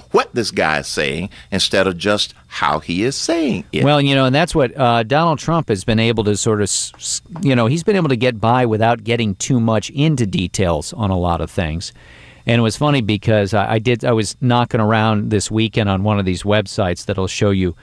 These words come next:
Speaker 2: who people have contributed to and things like that. And I'm still struck by the fact that Donald Trump could be doing this well when, you know, he's given all this money to Hillary Clinton, he's given money to John Kerry, he's given money to Charles Schumer and all these other Democrats that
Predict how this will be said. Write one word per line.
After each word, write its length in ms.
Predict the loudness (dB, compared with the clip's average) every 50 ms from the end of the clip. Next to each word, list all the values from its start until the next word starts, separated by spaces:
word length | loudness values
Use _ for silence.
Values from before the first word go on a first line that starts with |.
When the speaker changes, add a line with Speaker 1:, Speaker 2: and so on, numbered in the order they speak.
| -20 _ _
Speaker 2:
who 180 | -6 -4 -4 -4
people 400 | -2 -2 -2 -2 0 0 0 0
have 140 | 0 -2 -4
contributed 640 | -4 -4 -4 0 0 0 2 2 0 -2 -2 -4 -4
to 220 | -4 -4 -2 -2
and 120 | -2 -4 -2
things 300 | -2 -2 -2 -2 -4 -4
like 240 | -2 -2 -2 -2 -2
that. 220 | -2 -2 0 0
And 80 | 0 0
I'm 100 | 0 0
still 260 | 0 0 2 2 2
struck 360 | 0 0 -2 -2 -2 -2 -2
by 120 | -6 -6
the 80 | -4 -6
fact 360 | -4 0 0 0 0 0 -4 -10 -20 -20 -20 -20 -6 -6
that 100 | -4 -2
Donald 320 | 0 0 2 2 0 0
Trump 240 | 0 0 0 0 0
could 120 | -2 -2
be 100 | -2 -2
doing 260 | 0 0 0 0 2
this 220 | 0 0 -2 -2 -2
well 280 | 0 2 2 2 0
when, 360 | -2 -2 -4 -2 -2 -2 -4 -6 -12 -20 -20 -10 -4
you 100 | 0 0
know, 180 | 2 2 2
he's 200 | 2 0 -2 -2
given 240 | 0 0 2 2 4
all 140 | 2 2 2
this 200 | 0 -2 -4 -2
money 240 | -2 -2 0 -2 -2
to 120 | -2 -2
Hillary 320 | -2 0 -2 0 -2 -2 -4
Clinton, 260 | -2 -4 -2 -2 -2
he's 160 | -2 -4 0
given 260 | 0 2 2 4 4
money 240 | 2 2 2 0 0
to 100 | 0 -2
John 320 | -2 -2 -2 -2 -2 -2 -6
Kerry, 340 | -6 -6 -6 -6 -4 -6 -6
he's 160 | -6 -6 -2
given 320 | 0 2 2 4 4 2
money 260 | 4 2 2 2 0
to 120 | -2 -2 -6
Charles 360 | -4 -2 0 0 0 0 -2
Schumer 360 | -2 -4 -4 -2 -2 -2 -2
and 80 | 0 0
all 100 | 0 2
these 180 | 0 0 0
other 200 | 0 0 0 -2
Democrats 640 | -2 0 0 0 0 -2 0 0 0 0 0 0 0
that 160 | 0 0 0